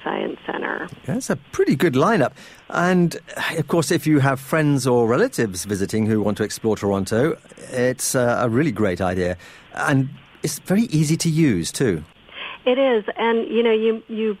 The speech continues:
Speaker 1: touched on a fantastic point. A lot of our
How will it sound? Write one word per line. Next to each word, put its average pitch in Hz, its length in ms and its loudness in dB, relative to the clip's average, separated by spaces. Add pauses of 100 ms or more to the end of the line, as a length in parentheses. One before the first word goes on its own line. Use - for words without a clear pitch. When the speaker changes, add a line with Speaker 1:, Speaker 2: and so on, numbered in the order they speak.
(180)
Speaker 1:
touched 240 300 -4
on 196 200 2
a 180 320 -2 (120)
fantastic 208 640 -2
point. 202 440 0
A 202 60 -2
lot 208 400 0
of 262 160 0 (540)
our 190 420 2